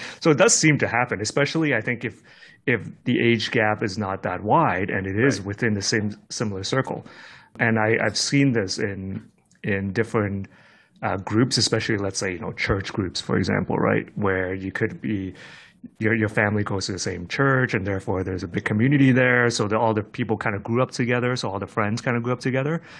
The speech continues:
Speaker 2: Mm-hmm.
Speaker 1: and, and, you know, people start dating each other. So at some point, you're gonna know someone who's, let's say, dating your sister that you were actually friends with, but it just happened because you're in the same, you run in the same, you know, circle.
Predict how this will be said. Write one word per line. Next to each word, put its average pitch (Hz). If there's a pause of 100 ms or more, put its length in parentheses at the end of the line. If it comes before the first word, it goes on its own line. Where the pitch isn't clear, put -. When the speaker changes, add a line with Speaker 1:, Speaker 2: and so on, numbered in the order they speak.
Speaker 2:
Mm-hmm. 98
Speaker 1:
and, 107 (320)
and, 113
you 131
know, 107
people 107
start 120
dating 131
each 98
other. 101
So 110 (400)
at 113
some 143
point, 104 (320)
you're 123
gonna 113
know 117
someone 113
who's, 107 (320)
let's 107
say, 110
dating 107
your 101
sister 101
that 104
you 104
were 101
actually 104
friends 110
with, 92
but 101
it 95
just -
happened 117
because 95
you're 98
in 98
the 95
same, 101 (480)
you 117
run 113
in 107
the 104
same, 101
you 113
know, 92
circle. 117